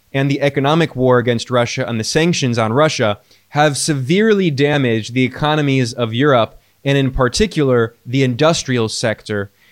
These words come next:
But that's a whole other long conversation. The point to take away is that as the Western economies have moved toward a neoliberal economic model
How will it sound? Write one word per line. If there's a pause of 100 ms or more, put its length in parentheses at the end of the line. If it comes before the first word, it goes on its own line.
(220)
But
that's
a
whole
other
long
conversation. (300)
The
point
to
take
away (300)
is
that
as
the
Western
economies
have
moved
toward
a
neoliberal
economic
model